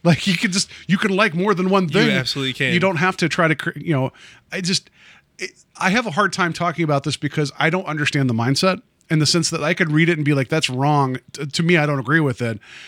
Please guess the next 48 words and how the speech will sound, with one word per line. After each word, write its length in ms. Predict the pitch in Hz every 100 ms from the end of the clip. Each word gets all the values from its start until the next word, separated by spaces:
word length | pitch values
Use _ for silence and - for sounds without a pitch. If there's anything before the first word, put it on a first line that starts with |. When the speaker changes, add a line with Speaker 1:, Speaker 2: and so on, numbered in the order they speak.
| - -
Speaker 1:
But 260 | 147 147 - _ _ _
I 80 | 160
just, 300 | 165 165 - _
I 80 | 180
can't 280 | - 220 175
understand 640 | 180 160 - 160 156 135 _ _ _ _ 143
that's 300 | 165 170 170
your, 220 | 156 147
that's 340 | 151 151 156
your 100 | 156
worldview 680 | 135 156 170 135 139 127 127
and 480 | 139 135 131 127 117 - - - - _ _ _ - _ 135
nothing 680 | 151 165 165 175 175 170 151
can 140 | 147
challenge 480 | - 147 151 143 95
it. 140 | 64 - -
Like, 200 | 135 131 -
that's, 400 | 131 151 - -
I 80 | 156
don't 120 | 175
understand 400 | 160 135 - 143
that 100 | 127
at 80 | 110
all. 220 | 131 101 _
Speaker 2:
Well, 120 | 202
he's 120 | 208 190
not 140 | 214
even 200 | 190 135
making 300 | 135 139 131
a 60 | 123
very 240 | 123 123
good 300 | 117 117 -
point. 480 | - 151 123 113 -
Hi-, 140 | 139 156
his, 480 | 135 170 165 131 - _ _
his 260 | - 151 139
comment 580 | - 151 160 135 127 -
is 280 | 139 127 123
so 320 | - - 151
sarcastic, 800 | 139 131 120 135 131 - 120 -
which, 260 | 156 160 190
you 80 |
know, 260 | 156 127 135 -
I 80 | 143
love 200 | 147 139
sarcasm, 540 | 131 120 131 123 120
but 120 | 120
Speaker 1:
Yeah. 200 | 131 104